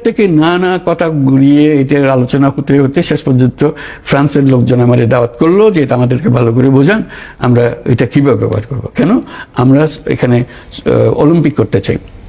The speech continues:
টোয়েন্টি টোয়েন্টি ফোরে যে অলিম্পিক হবে, তার জন্য আমরা একজন প্রার্থী, প্যারিস একটা প্রার্থী, আহ, শহর। আমরা, আপনার কথা যদি আমাদেরকে কনভিন্স করতে পারেন, তাহলে আমরা এই অলিম্পিকটা সোশ্যাল বিজনেস অলিম্পিক করবো আপনার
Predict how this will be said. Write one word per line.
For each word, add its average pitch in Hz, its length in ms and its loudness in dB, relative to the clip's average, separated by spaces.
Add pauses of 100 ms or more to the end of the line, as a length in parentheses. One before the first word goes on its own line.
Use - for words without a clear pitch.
(240)
টোয়েন্টি 135 260 2
টোয়েন্টি 139 340 0
ফোরে 156 260 0
যে 156 140 2
অলিম্পিক 165 420 0
হবে, 233 160 0
তার 180 200 -2
জন্য 120 200 2
আমরা 117 160 2
একজন 123 240 0
প্রার্থী, - 400 -4 (420)
প্যারিস 123 240 0
একটা - 180 -4
প্রার্থী, 120 320 -2
আহ, - 1120 -4 (120)
শহর। 117 240 0 (720)
আমরা, 165 320 0 (360)
আপনার 131 300 2
কথা 147 180 0
যদি 170 260 0
আমাদেরকে 160 460 0
কনভিন্স 160 280 2
করতে 226 240 -2
পারেন, 240 200 2
তাহলে 160 200 0
আমরা 151 220 0
এই 139 140 2
অলিম্পিকটা 143 500 0 (220)
সোশ্যাল 151 280 -2
বিজনেস 123 380 0
অলিম্পিক 110 280 0
করবো 110 260 0
আপনার 110 180 0